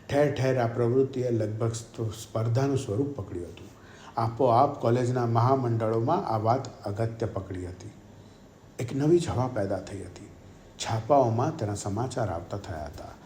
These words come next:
સરકાર અને વિરોધ પક્ષોમાં ઉચાટ પેદા થયો હતો.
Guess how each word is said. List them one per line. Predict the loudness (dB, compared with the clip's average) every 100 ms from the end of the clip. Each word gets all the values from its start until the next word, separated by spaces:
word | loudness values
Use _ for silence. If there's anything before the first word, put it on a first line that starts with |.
| -20 -16
સરકાર | -2 0 2 4 4
અને | 4 0
વિરોધ | 0 0 0 0
પક્ષોમાં | -6 -4 -4 -2 0
ઉચાટ | 0 0 -2 -2
પેદા | -4 -4 -6
થયો | -8 -12
હતો. | -12 -16